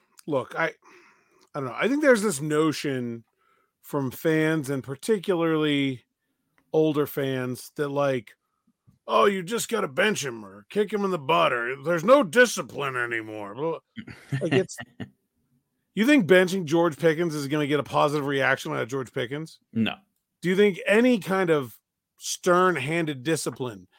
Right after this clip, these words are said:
Speaker 1: is going to get a positive reaction out of George Pickens?
Speaker 2: No.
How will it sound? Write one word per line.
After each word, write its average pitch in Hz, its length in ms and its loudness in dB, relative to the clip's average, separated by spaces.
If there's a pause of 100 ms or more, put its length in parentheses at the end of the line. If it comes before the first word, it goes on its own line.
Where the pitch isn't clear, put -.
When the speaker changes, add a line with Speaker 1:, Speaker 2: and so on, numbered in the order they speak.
(140)
Speaker 1:
is 147 140 -8
going 170 240 2
to 160 60 0
get 156 120 2
a 143 40 -2
positive 156 420 2
reaction 143 420 0
out 135 80 -4
of 123 60 -6
George 127 240 -8
Pickens? - 400 -16 (160)
Speaker 2:
No. 110 180 -4